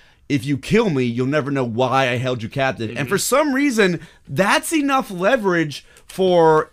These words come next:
Speaker 1: uh, for Desu to spare his life.
Speaker 2: Yeah. I mean, it is a big thing. I mean, he also has a bodyguard there,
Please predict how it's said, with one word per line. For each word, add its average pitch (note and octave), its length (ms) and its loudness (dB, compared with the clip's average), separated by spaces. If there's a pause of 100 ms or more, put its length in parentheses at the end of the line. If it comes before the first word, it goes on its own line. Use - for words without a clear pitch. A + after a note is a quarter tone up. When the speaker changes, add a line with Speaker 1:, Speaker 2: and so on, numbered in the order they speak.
Speaker 1:
uh, D3 540 0
for E3 220 -4
Desu F3+ 440 -2
to F#3+ 120 -4
spare F#3+ 320 -2
his C#3 160 -2
life. - 400 -6 (100)
Speaker 2:
Yeah. B2 240 -6 (320)
I D#3 120 2
mean, A3 280 -4
it E3 160 -2
is G3 220 -2
a F3+ 80 0
big E3 460 -6
thing. E3 380 0
I B2 120 -6
mean, C#3+ 160 -10 (160)
he A#3+ 120 -2
also D#4 260 2
has A3 140 2
a D#3+ 80 2
bodyguard B2+ 640 -2
there, G2 320 -8